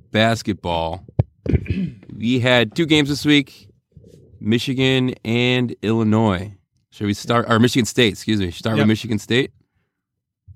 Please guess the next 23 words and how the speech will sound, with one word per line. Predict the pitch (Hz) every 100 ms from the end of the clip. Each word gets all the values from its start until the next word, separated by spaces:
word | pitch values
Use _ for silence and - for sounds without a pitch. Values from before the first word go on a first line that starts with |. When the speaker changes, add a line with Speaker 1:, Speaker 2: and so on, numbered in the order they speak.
| _
Speaker 2:
Yeah, | 202 226
let's | 123 - - - -
start | - 143 -
there. | 139 156
Chro-, | - 190 165
let's | 156
go | 170
chronologically | - 196 180 170 160 147 143 147
on | 135 120
this. | 101 -
So, | - 117 117
played | 156 143 135
Michigan | 143 - 135
State, | 131 - 151 147 - -
uh, | 127 131
earlier | 147 143
in | 143
the | 131
week, | 127 143 143 - - - - - _ _
losing | 139 156 202 165 139 117
sixty-seven | - 147 - 139 - 123 123 117 110 -
to | - 135 127
fifty-nine. | - 123 - 123 110 110 110